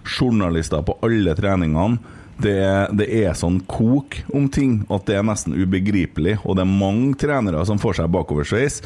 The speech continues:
Og så er det sånn, kan man si, men nå har vi snakket oss litt bort da, <clears throat> men sånn som Hornis da, Horneland, verdens snilleste mann, kjempeflink. Hadde han fått til det som han sa, for han snakker bra, ikke sant?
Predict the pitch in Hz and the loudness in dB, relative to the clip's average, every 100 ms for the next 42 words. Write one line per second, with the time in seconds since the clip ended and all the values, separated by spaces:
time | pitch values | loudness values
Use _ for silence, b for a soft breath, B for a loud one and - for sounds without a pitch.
0 | B B B B B - - 127 151 135 | B B B B B -12 -4 0 2 2
1 | 90 90 110 101 92 151 117 90 98 98 | 2 2 0 0 0 0 0 0 0 0
2 | 101 120 127 135 147 107 135 107 90 110 | 0 0 2 2 0 0 -2 0 0 0
3 | 135 139 151 104 - - - 135 123 113 | 0 0 -2 -2 -6 -4 -2 0 0 0
4 | - - - - - _ - - 123 117 | -6 -18 -20 -20 -20 _ -10 -4 -2 0
5 | 120 120 113 87 98 - 104 131 123 92 | 2 2 2 2 0 0 0 2 2 2
6 | 87 107 90 - _ - 117 104 90 87 | 2 0 -2 -10 _ -2 0 0 0 0
7 | 120 110 82 98 101 113 104 - - 127 | 0 2 0 0 0 0 -2 -6 -4 -4
8 | 107 85 95 113 127 - B B B B | -2 -2 -2 -2 -2 -8 B B B B
9 | B - 113 123 120 - 156 151 - - | B -2 0 0 -2 -2 -2 -2 -10 -4
10 | 87 117 202 143 - - 135 120 120 - | -2 0 0 -2 -6 -6 0 0 0 -2
11 | - 127 202 - - - - 113 113 143 | 0 0 0 -2 -8 -12 -2 -2 0 -2
12 | 139 - 117 151 151 196 160 151 202 214 | -4 -4 -2 0 0 0 0 0 -2 -4